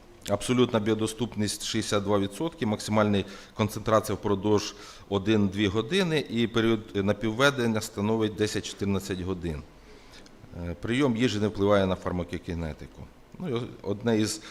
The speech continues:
показань — це пацієнти з тромбозом глибоких вен, показання цю-, до прийому цього препарату. Ну, і отримали результати,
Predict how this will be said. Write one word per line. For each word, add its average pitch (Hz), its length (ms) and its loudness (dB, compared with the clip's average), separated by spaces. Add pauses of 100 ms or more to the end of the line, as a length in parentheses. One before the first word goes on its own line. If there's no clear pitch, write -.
(200)
показань — 127 500 2
це 101 340 4
пацієнти 104 720 0
з - 80 -6
тромбозом 95 480 0
глибоких 92 520 -2
вен, 78 180 -6 (300)
показання 95 480 -2
цю-, 80 380 -6
до 85 260 -2
прийому 95 460 -4
цього 85 180 -6
препарату. 80 500 -2 (1120)
Ну, 151 160 -2
і 151 40 4
отримали 135 420 4
результати, 127 640 4